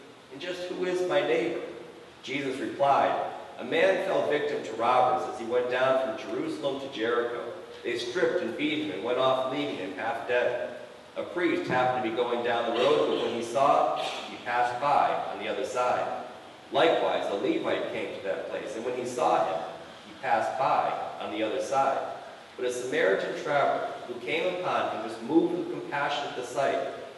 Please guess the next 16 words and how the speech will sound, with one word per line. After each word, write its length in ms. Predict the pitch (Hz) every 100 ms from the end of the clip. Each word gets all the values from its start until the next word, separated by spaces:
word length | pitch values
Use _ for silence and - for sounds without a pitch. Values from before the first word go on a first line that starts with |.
| 143
He 120 | 151
approached 500 | 147 143 139 135 135
the 120 | 131
victim, 320 | 139 135 - - - - -
poured 220 | 131 123 123
oil 340 | 127 - - -
and 220 | - 120
wine 280 | - - -
over 280 | 123 - 98
his 100 | -
wound 360 | - 151 -
and 460 | - 95 - - 110
wounds 300 | 143 165 -
and 180 | - -
bandaged 420 | 127 151 - -
them. 200 | 147 143